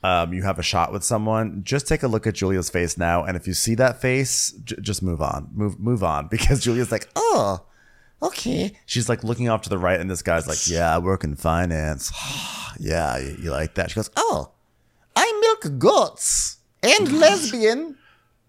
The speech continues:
Speaker 1: Go away."
Speaker 2: If you look into a woman's eyes and see the reflection of the exit sign that she's staring at,
Speaker 1: <laughs>
Speaker 2: back off, you finance fuck.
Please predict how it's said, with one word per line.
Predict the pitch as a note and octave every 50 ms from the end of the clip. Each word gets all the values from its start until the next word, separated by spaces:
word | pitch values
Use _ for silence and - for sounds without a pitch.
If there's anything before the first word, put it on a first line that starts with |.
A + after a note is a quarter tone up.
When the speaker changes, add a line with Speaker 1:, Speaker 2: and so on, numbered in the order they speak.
| - G#2 A2
Speaker 1:
Go | A#2 E3+ F#3 - F4+ F4+
away." | F#4+ F#4 F#4 F#4+ G4+ G#4 - _ _ _ _ _ _ _ _ _ -
Speaker 2:
If | A#2+ A#2+ A#2 - - B2+
you | B2+ B2+ B2
look | A#2 A#2+ C#3 E3 F3 -
into | F3 D#3+ D3 - D#3+ D3
a | B2+ A2
woman's | G2+ G#2 G#2+ A2 A2 A2 G#2+ G#2+
eyes | E2+ E2+ F#2+ F#2+ G2 G#2 G#2 G2+ G#2
and | - G2+ F#2+ F2+
see | - - G#2+ G2+
the | G2 F#2+
reflection | F#2+ F#2+ F2 - - F2+ E2+ - - A2+ G#2
of | E2 E2 -
the | G#2 G2+ - -
exit | E2+ F2 - - B2 B2 -
sign | - A2 G#2 G#2+ A2
that | G#2+ A2+ F#2+
she's | - - B2+ A#2
staring | - - - B2 A#2 B2 C3 C3 C3
at, | C3 C#3+ D3+ - - B2+ - -
Speaker 1:
<laughs> | C#3
Speaker 2:
back | C#3+ D#3 D#3 - E3
off, | E3+ E3+ E3 D#3 C#3 A#2+ - -
you | G#2 G#2 G2
finance | - - A#2 A2 A2 A2 G#2 G#2+ A2 - -
fuck. | - - G#2+ G#2 A2 A2+